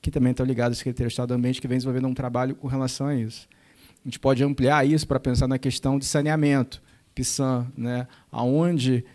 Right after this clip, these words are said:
que os cinturões que estavam sendo feitos ou não foram feitos, foram construídos ou não foram, com relação às empresas, outros atores do setor, por exemplo,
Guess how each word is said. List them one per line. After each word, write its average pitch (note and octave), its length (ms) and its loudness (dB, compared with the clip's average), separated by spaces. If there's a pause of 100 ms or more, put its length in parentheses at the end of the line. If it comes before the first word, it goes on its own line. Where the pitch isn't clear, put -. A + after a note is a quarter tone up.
(160)
que - 120 0
os A#2 100 2
cinturões C3 840 0
que - 160 -8
estavam A#2+ 340 -2
sendo A#2 220 -2
feitos C#3+ 400 0
ou B2 80 -2
não A#2+ 80 -2
foram A#2 240 -2
feitos, C3+ 320 -2
foram A#2 180 -4
construídos - 400 -4
ou B2 60 0
não A2+ 80 0
foram, C3+ 420 0 (380)
com C#3+ 100 -4
relação C3+ 460 0 (680)
às B2+ 200 6
empresas, C3+ 640 6
outros D#3+ 440 0
atores B2+ 320 0
do A#2+ 60 -4
setor, B2 380 0
por C3 160 0
exemplo, B2 440 0